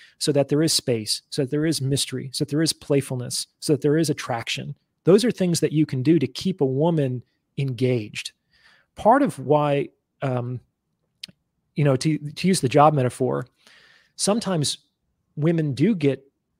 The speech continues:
really great jobs, but after they've been there for a while, they get a little too comfortable. And the things that they used to be really keen about when they first took on the role, now they're annoying.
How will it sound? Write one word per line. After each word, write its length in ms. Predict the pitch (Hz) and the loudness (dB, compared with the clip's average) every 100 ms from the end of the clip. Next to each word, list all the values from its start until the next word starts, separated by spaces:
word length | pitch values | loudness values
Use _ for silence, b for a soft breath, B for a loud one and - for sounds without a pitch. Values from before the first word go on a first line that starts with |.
| _ | _
really 300 | 143 156 147 | 2 4 4
great 280 | 120 135 131 | 2 0 0
jobs, 580 | 110 147 135 123 139 - - | 0 0 0 -2 -8 -8 -4
but 100 | 139 | -2
after 220 | 185 180 | 0 2
they've 220 | 147 104 | 0 4
been 180 | 139 226 | 4 4
there 160 | 160 | 0
for 180 | 123 131 | 0 0
a 60 | 120 | 0
while, 520 | 117 117 120 127 - _ _ _ _ _ - | 0 -2 -4 -8 -10 _ _ _ _ _ -4
they 240 | 127 143 | 0 0
get 240 | 131 151 | 2 0
a 40 | 143 | 2
little 200 | 147 143 | 0 -2
too 160 | - | -4
comfortable. 520 | 135 135 - 131 143 - _ _ _ _ | -6 -6 -8 -10 -10 -14 _ _ _ _
And 380 | 135 131 131 123 | -6 -4 -6 -4
the 80 | 135 | -4
things 460 | - 160 156 - | 0 0 0 -2
that 420 | 139 139 131 - - | 0 2 2 -4 -4
they 120 | 131 | -2
used 300 | 127 165 - | 2 0 0
to 60 | 131 | -2
be 240 | 135 131 - _ 131 | -2 -4 -8 _ -2
really 460 | 143 147 131 120 _ _ - | 0 2 0 -6 _ _ -6
keen 260 | - 180 | 0 2
about 460 | 160 123 117 123 - _ | 2 0 -2 -4 -8 _
when 120 | 139 135 | -6 -4
they 100 | 123 | -4
first 280 | - 170 - | -2 -2 0
took 160 | 143 | -2
on 140 | 135 127 | -2 -4
the 80 | 123 | -2
role, 400 | 131 127 123 - | 0 -2 -4 -4
now 300 | 131 139 139 | -2 0 0
they're 220 | 131 127 | 0 -2
annoying. 460 | 120 120 123 151 | -4 -6 -6 -10